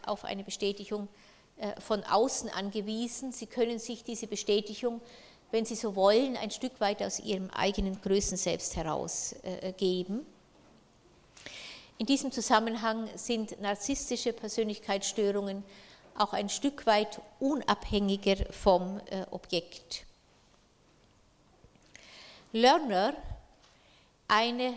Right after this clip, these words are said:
amerikanische Psychoanalytikerin, äh, die lange, äh, in der U S A, äh, an der, äh, Menninger Foundation, äh, gearbeitet hat,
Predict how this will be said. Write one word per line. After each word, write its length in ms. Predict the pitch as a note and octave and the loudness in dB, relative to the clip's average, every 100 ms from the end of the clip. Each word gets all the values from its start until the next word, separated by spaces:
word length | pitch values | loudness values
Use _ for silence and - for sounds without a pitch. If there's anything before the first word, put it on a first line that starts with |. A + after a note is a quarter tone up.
| A#3 | -4
amerikanische 1200 | A3 A3 A3 A3+ - B3 C4+ D4+ D4+ - D#4 D4 - | -4 2 2 2 0 2 2 2 0 2 2 0 -2
Psychoanalytikerin, 1160 | - C#4 B3+ - A#3 A#3+ B3 A3 G#3+ A3+ A#3 C4+ D#4+ - - _ E4+ C4 - - _ - | -6 -4 -2 -2 0 -2 -2 -2 0 2 0 -2 -10 -16 -20 _ -20 -20 -20 -20 _ -4
äh, 240 | A#3 A#3 A#3 | 0 2 2
die 80 | A#3 | 4
lange, 640 | A3 A#3+ A3 F#3+ A3+ D#4+ D4 - - | 6 6 2 2 2 0 -4 -14 -10
äh, 180 | A3+ A3 - | -6 -6 -6
in 80 | A3 | -4
der 140 | - | -2
U 100 | A3+ | -2
S 180 | G#3+ - | -2 0
A, 420 | G#3 G#3 A#3 C#4 - - - - _ | 0 2 0 -4 -12 -20 -20 -20 _
äh, 60 | B3 | -6
an 320 | A3 A3 G#3+ | -2 0 0
der, 340 | G#3+ G3+ G#3 | 0 0 -2
äh, 160 | - G#3+ - | -4 -2 4
Menninger 640 | A#3 C4+ A#3 G#3+ G#3+ G#3 | 4 4 2 0 0 -4
Foundation, 720 | - G#3+ G#3 G#3+ A3+ - A#3+ | 2 2 4 0 0 -2 -4
äh, 180 | - A3+ | -4 -4
gearbeitet 800 | A3 - G#3 A3 G#3 G#3+ A3+ - | 0 2 2 4 4 4 0 2
hat, 400 | A#3+ B3 - | 0 0 -6